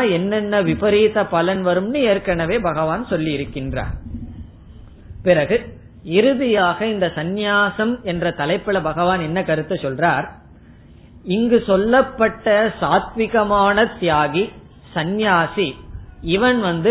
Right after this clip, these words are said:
கர்ம பந்தத்திலிருந்து விடுதலை அடைகின்றான். இந்த ராஜசமாக தாமசமான சந்நியாசம் செய்பவன் அல்லது காமிய கர்மத்தில் இருந்து வருபவனுக்கு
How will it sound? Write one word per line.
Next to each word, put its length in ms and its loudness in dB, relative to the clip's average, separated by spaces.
கர்ம 460 0
பந்தத்திலிருந்து 1000 2
விடுதலை 460 2
அடைகின்றான். 800 0
இந்த 180 2
ராஜசமாக 1080 2
தாமசமான 1000 2
சந்நியாசம் 600 -2
செய்பவன் 500 -4
அல்லது 480 4
காமிய 500 2
கர்மத்தில் 680 0
இருந்து 380 2
வருபவனுக்கு 840 2